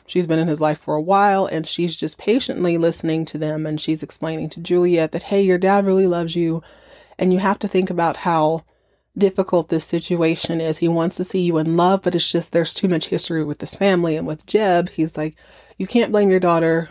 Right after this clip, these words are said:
for being wholesome and kind and seeing the best in people, and you both just need to give each other grace."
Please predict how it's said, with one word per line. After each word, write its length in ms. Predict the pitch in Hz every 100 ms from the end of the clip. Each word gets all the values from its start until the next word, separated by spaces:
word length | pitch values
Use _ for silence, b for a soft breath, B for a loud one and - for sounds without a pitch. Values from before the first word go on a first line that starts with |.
| -
for 160 | - 170
being 260 | 170 160
wholesome 640 | 156 185 175 - 165 160 -
and 380 | 151 151 151 b b b b _
kind 640 | - 233 226 220 214 214
and 220 | - 180
seeing 280 | - 185 180
the 100 | 165
best 340 | 160 165 165 175
in 140 | 165
people, 480 | - 160 - 165 160
and 180 | 151 165
you 80 |
both 240 | 156 165 165
just 180 | 165 165
need 140 | 160
to 60 | 165
give 180 | 165
each 160 | 160 156
other 200 | 147 151
grace." 500 | - - - -